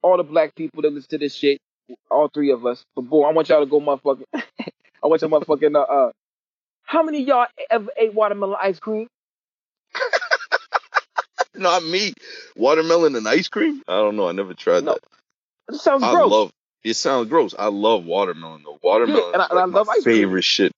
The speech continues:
Speaker 2: Yeah, me too, and I love ice cream too, but not together, right? Have you tried it?
Speaker 1: Yo.
Speaker 2: Is it,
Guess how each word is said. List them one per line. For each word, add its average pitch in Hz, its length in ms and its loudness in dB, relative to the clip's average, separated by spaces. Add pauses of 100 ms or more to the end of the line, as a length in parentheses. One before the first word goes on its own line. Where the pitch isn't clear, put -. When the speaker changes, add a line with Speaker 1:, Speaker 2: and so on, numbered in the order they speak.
(100)
Speaker 2:
Yeah, 123 220 4
me 147 180 0
too, 160 180 2
and 95 80 2
I 90 40 2
love 95 200 2
ice 95 180 0
cream 82 180 -16
too, 117 120 -8
but 87 120 -4
not 127 180 0
together, 87 420 0
right? 98 300 0
Have 117 160 0
you 139 80 -6
tried 123 320 0
it? 269 60 0
Speaker 1:
Yo. 254 220 0
Speaker 2:
Is 156 60 -4
it, 180 120 -6